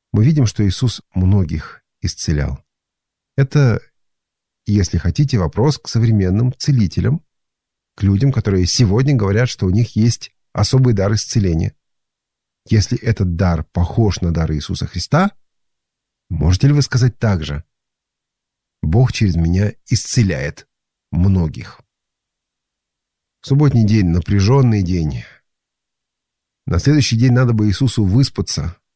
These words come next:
после стольких-то трудов. А нет. Тридцать пятый стих. «А утром, встав весьма рано или очень рано, вышел и удалился в пустынное место,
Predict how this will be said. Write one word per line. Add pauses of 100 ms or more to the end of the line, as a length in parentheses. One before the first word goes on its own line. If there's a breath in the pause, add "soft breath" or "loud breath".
(760)
после (680)
стольких-то
трудов. (920)
А
нет. (920)
Тридцать
пятый
стих. (800)
«А
утром, (640)
встав
весьма
рано (120)
или (180)
очень
рано, (640)
вышел (520)
и
удалился
в
пустынное
место,